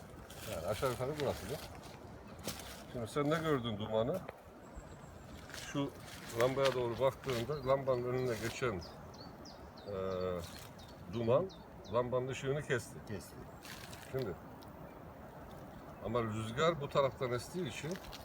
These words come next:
Speaker 1: dumanı da böyle getirirken
Speaker 2: Zaten hem yukarı çıkıyor hem çapraz gidiyor.
Speaker 1: yani şöyle gidiyor.
Speaker 2: Ee, şöyle
Speaker 1: Ha.
Speaker 2: gidiyor duman. Yani
Speaker 1: Şimdi bak,
Speaker 2: çapraz gidiyor.
Speaker 1: bu, bu senin hattın.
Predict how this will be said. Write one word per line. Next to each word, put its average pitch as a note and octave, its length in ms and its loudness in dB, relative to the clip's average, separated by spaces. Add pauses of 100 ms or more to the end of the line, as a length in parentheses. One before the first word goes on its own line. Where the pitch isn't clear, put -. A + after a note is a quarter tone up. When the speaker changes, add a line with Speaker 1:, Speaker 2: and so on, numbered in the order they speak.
(1300)
Speaker 1:
dumanı C3 320 8
da E3+ 120 8
böyle C3+ 200 6
getirirken B2+ 640 4 (120)
Speaker 2:
Zaten G2+ 300 2
hem C3+ 260 2
yukarı C#3 400 4
çıkıyor D#3+ 360 -2
hem E3 120 2
çapraz C3 460 2
gidiyor. F2+ 300 -2
Speaker 1:
yani G#2+ 200 8
şöyle C#3+ 300 8
gidiyor. F#2 340 2
Speaker 2:
Ee, F2+ 60 -2
şöyle G#2+ 280 -2
Speaker 1:
Ha. F2+ 60 2
Speaker 2:
gidiyor E2+ 180 -4 (160)
duman. E2+ 120 -4
Yani D#2 300 -4
Speaker 1:
Şimdi D3 180 6
bak, A#2 120 8
Speaker 2:
çapraz G2 280 0
gidiyor. - 160 -6 (180)
Speaker 1:
bu, E3+ 180 8 (1300)
bu E3+ 180 6
senin D#3 320 6
hattın. C#3 400 6